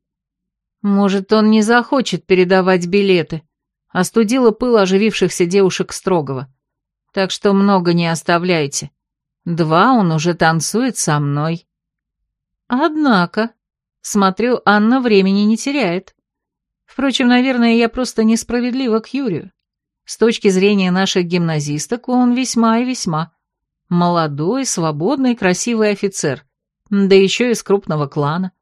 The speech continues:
Редкая удача». «Два?» возмутилась та, что недавно обрадовалась возможности потанцевать с офицером.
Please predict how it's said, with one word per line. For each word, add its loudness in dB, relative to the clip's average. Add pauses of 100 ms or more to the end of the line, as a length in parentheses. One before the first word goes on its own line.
(440)
Редкая 2
удача». -2 (1120)
«Два?» 2 (540)
возмутилась 2
та, 0
что 0
недавно 0
обрадовалась 0
возможности -2
потанцевать -2
с -6
офицером. -4